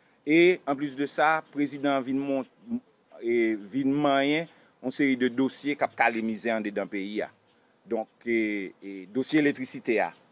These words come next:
Nèg yo te konn vole twa san milyon dola ameriken pa ane pandan trèz an, li bò twa milyads neuf san milyon dola ameriken,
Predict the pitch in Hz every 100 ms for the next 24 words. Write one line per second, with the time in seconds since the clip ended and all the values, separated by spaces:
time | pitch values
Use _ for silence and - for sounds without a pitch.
0 | - 120 131 131 135 131 127 131 127 127
1 | 139 - _ - 139 - 139 127 123 120
2 | 117 117 113 110 110 113 107 110 110 117
3 | 117 110 110 110 113 117 135 147 - _
4 | _ 120 127 120 113 135 139 143 131 120
5 | 120 110 123 - - 117 120 113 113 113
6 | 110 110 107 107 110 113 151 156